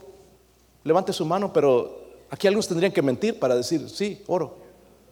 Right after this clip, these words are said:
Y no estoy hablando aquí para jactarnos, hermano, de que tremendo orador y cómo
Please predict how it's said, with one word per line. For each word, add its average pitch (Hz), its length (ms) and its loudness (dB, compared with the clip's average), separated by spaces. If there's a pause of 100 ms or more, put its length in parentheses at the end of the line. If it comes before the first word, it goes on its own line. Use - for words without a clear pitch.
(1200)
Y 151 40 2
no 226 80 8
estoy 240 180 6
hablando 214 240 4
aquí 214 100 -4
para 196 180 6
jactarnos, 185 600 4
hermano, 202 260 8
de 196 60 2
que 180 100 2
tremendo 202 640 8 (200)
orador 202 600 10
y 220 60 8
cómo 247 260 10